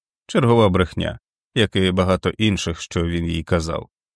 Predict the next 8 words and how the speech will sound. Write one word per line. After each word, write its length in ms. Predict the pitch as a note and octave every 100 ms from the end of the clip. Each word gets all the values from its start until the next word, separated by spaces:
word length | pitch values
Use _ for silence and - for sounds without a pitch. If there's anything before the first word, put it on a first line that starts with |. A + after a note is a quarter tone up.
| _ _ _ _ _ _ -
Крістофер 640 | E3 D3+ C#3+ B2 B2+ A2+
просто 320 | B2+ A2+ A#2
не 120 | A2
міг 220 | B2+ B2+
нічого 400 | F#2+ F#2+ A2 G2
з 40 | F#2+
собою 400 | - G2+ G2+ G2
вдіяти. 580 | F2+ F#2+ F#2 - G2